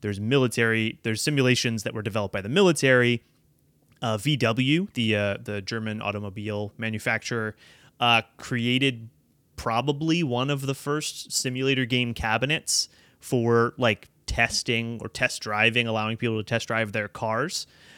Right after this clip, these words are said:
um, in the sixties even. Um, so,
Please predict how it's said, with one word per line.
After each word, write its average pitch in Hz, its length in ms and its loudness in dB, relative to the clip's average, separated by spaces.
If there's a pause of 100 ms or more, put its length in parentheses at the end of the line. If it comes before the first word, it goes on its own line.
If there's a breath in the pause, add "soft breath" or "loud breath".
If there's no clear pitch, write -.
(280 loud breath)
um, 110 340 2
in 113 80 -4
the 110 60 -4
sixties - 560 -4
even. 190 480 -6
Um, 104 520 -4 (200)
so, 131 400 2